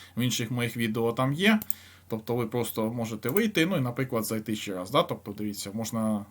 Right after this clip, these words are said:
<clears throat> наприклад, використовувати без аккаунта, в принципі. Ну, м, краще все ж таки використовувати, щоб у вас, е, дані всі зберігалися.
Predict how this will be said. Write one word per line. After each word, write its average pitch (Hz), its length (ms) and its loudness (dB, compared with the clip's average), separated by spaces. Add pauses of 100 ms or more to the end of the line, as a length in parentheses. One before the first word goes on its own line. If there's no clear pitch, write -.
<clears throat> - 160 -4
наприклад, 135 520 2
використовувати 135 760 2
без 233 220 4
аккаунта, 220 480 8
в 180 80 4
принципі. 170 580 4 (600)
Ну, 214 240 6 (180)
м, 117 460 -6
краще 156 320 8
все 143 180 2
ж 131 100 2
таки 127 220 -4
використовувати, 139 800 4
щоб 117 200 -6
у 120 80 -4
вас, 135 420 4
е, 113 440 2
дані 135 360 8
всі 110 180 -2
зберігалися. 117 800 0